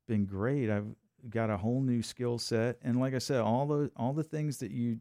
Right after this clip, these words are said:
decide to do build your skill set. So, you know, I work with a ministry called Swan, and what we do is we go into public schools and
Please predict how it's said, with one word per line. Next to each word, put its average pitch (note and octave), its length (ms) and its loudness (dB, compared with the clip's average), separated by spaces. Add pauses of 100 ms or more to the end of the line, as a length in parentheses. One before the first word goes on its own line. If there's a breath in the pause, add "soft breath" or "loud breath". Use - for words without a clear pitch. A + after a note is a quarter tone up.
decide B2 380 -2
to A2 80 -2
do B2 200 -4
build G#2 320 -6
your G#2 100 -6
skill B2+ 280 -8
set. - 380 -8
So, G2 340 -2 (1600)
you A2+ 80 -4
know, A2 140 2
I A#2 80 2
work B2+ 280 0
with A2 240 0 (640)
a B2+ 40 -2
ministry A2+ 480 2
called G#2+ 300 -6
Swan, A2 640 -2 (680)
and G#2 340 4
what G#2 280 0
we A2+ 420 -2
do A#2+ 260 0
is A2 140 0
we G#2+ 100 2
go A2+ 320 2
into G#2+ 160 2
public A2 340 -4
schools A#2 640 -6 (600)
and F#2+ 480 0